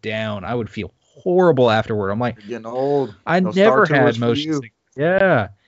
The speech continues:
Speaker 1: Even Star Tours, like, got me a little bit. I'm like, this is, I, the la-, two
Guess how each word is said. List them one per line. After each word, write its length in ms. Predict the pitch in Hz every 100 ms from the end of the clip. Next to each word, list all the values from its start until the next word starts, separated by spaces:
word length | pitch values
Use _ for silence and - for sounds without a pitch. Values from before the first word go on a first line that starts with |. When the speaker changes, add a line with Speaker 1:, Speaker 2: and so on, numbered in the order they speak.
| _
Speaker 1:
Even 260 | 185 254 302
Star 380 | - 262 277 277
Tours, 480 | 233 233 202 147
like, 180 | 165 147
got 220 | 135 160
me 100 | 156
a 80 | 147
little 160 | 156 156
bit. 140 | 151
I'm 80 | 139
like, 300 | 139 143 123
this 220 | 156 196
is, 120 | 233 160 - - _ _ _ _
I, 100 | -
the 100 | 220 - _
la-, 380 | 165 151 156 165 143 139 _ _ _ _ _ _ _
two 120 | -